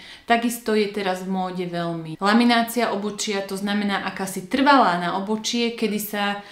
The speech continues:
produktami tie chlopky zmäkčia, vyčešú a v takomto vyčesanom tvare to obočie vám nejaký čas vydrží. Nie je to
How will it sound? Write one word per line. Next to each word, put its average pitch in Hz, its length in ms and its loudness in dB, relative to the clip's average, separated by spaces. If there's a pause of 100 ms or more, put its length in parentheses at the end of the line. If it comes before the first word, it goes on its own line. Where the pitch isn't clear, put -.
(260)
produktami 214 1040 0
tie 196 160 2
chlopky 185 400 -8
zmäkčia, 196 880 0
vyčešú 226 800 0
a 180 80 -2
v 175 80 -12
takomto 196 880 -2
vyčesanom 190 560 -6
tvare 175 400 -2
to 170 160 -8
obočie 175 960 -4
vám 170 240 -4
nejaký 190 340 -4
čas 180 300 -6
vydrží. 170 580 -4 (460)
Nie 233 280 10 (120)
je 302 60 8 (100)
to 240 80 0